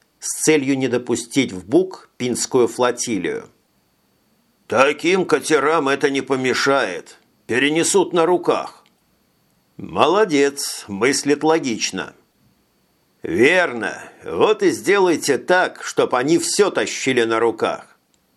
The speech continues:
И ещё». Ненашев вздохнул и достал толстый конверт из сумки. «Держите.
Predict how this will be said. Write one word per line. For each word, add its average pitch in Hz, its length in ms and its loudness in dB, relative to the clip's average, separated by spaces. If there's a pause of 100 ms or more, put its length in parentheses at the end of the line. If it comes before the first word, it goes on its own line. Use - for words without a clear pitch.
(220)
И 120 100 2
ещё». 170 920 2 (800)
Ненашев 123 500 0
вздохнул 117 720 -2 (100)
и 120 80 -2
достал 147 460 0
толстый 151 440 0
конверт 117 540 -2
из 117 100 -2 (100)
сумки. - 460 -4 (1000)
«Держите. 135 800 2